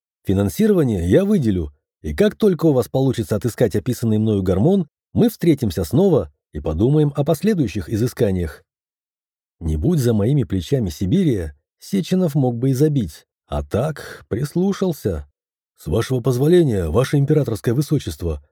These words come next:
я хотел бы провести изыскание сам". "Выделить вам собаку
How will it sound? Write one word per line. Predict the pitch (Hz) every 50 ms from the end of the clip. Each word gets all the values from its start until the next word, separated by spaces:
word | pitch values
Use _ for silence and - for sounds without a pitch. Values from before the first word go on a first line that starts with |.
| _ _ _
я | - 98 110 113 110 95
хотел | - 98 - - 165 175
бы | 160 170
провести | 143 143 147 160 170 - - 127 135 139
изыскание | - 123 120 151 143 - - 120 117 131 147 151
сам". | - - 190 175 151 107 78 69 _ _ _ _ _ _ _ _ _ _ _ -
"Выделить | - 82 160 220 196 220 214 202 165 185
вам | 185 170
собаку | 156 - 196 185 175 139 - - - 90